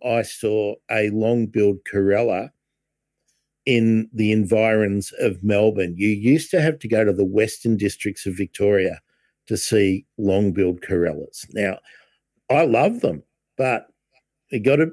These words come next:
understand that when they're coming in,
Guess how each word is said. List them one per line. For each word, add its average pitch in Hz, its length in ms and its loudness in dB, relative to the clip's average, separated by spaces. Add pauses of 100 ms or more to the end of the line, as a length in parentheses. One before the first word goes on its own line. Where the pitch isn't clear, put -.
(140)
understand 120 680 0
that 110 160 0
when 113 200 0
they're 135 180 2
coming 120 400 -2
in, 117 420 -2